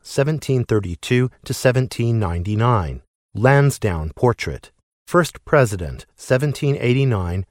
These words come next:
to seventeen ninety-seven. As a military and political figure, George Washington was a unifying force during the country's formative years. He fought in the French and Indian War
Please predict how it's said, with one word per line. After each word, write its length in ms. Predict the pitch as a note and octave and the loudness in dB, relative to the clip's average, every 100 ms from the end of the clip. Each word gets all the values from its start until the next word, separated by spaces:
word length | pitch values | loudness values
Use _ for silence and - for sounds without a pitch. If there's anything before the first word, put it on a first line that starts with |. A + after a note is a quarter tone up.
| _ | _
to 120 | C3+ | -4
seventeen 600 | - A#2+ A#2 - A2+ A#2 | 0 0 0 -2 -2 0
ninety-seven. 880 | F2+ E2 F2 - A2+ G2 C#2+ A#1 - _ _ C#3 | -2 -4 -4 -2 0 0 -4 -10 -16 _ _ 2
As 100 | B2+ | 4
a 60 | |
military 680 | A#2+ C#3 G3+ G3 - C#3 C3+ | 6 6 4 2 4 6 4
and 240 | G#2+ G2+ | 2 -6
political 520 | - G#2 C3 D#3 - F#2 | -4 0 2 0 -2 -4
figure, 480 | - E2+ D#2+ C#2 - _ _ - | -4 -6 -4 -8 -12 _ _ -14
George 340 | A2+ E3 G3 | -2 0 0
Washington 680 | C3 C3 C3+ - E2 F2 D#2+ | 2 2 2 -2 -4 -4 -2
was 180 | A#2 B2 | -2 0
a 60 | B2+ | -2
unifying 680 | A#2+ D#3+ F3 - C#3 B2 | 0 0 0 2 2 2
force 480 | A2+ - E3+ E2+ - - _ | 0 2 2 2 -2 -10 _
during 280 | B2 B2 A#2 | 2 4 0
the 60 | |
country's 520 | - E3+ E3 A#2+ A2 | 0 -2 0 -2 -2
formative 580 | - D#3 D#3 A2 G2+ F2 | 0 2 2 0 -4 -4
years. 560 | A2+ B2+ F#2 C2+ - - _ _ _ | 2 2 2 -2 -8 -12 _ _ _
He 100 | D#3 | -2
fought 320 | C#3+ F3+ G3 - | 2 2 2 0
in 120 | B2 | -2
the 80 | G#2 | -2
French 360 | - C#3 D#3 - | 0 0 0 -2
and 160 | A2+ G#2 | -2 0
Indian 500 | C#3 C3 B2 G2+ G#2 | 2 2 2 2 4
War 360 | D#3 B2+ D2+ | 4 4 2